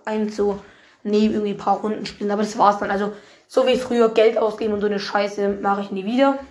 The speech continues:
Ähm, ja. Das werde ich wahrscheinlich bei keinem einzigen Spiel mehr machen.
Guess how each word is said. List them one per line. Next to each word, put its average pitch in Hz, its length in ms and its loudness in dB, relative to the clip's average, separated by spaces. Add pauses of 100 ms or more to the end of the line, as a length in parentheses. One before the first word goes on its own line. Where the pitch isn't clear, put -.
(760)
Ähm, 208 540 0 (100)
ja. - 320 -4 (380)
Das 208 100 -6
werde 214 120 2
ich - 60 -4
wahrscheinlich 220 300 0
bei 220 80 0
keinem 214 260 -2
einzigen 208 300 -4
Spiel 202 200 -4
mehr 190 180 -2
machen. 269 420 -2